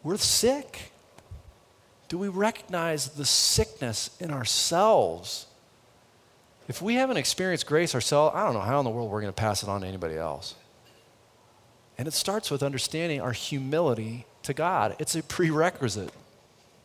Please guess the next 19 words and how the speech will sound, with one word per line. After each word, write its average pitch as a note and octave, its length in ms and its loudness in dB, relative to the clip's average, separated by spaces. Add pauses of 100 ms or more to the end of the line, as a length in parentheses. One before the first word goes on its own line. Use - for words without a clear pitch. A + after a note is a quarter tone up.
(400)
for B2 140 -4
a - 20 -2
relationship A#2 580 2
with G#2 120 -4
God. A2 360 2 (460)
I G2 120 -4
need A2 240 -2
you. F2+ 160 -8 (2000)
And C3 80 2
all F#3+ 60 4
of F#3+ 60 2
a - 20 2
sudden, A3+ 220 4
when F#3 120 -2
you D#3+ 60 0
say, G3+ 180 4
"I E3+ 100 2
need F#3+ 240 -2
you," C3+ 360 -2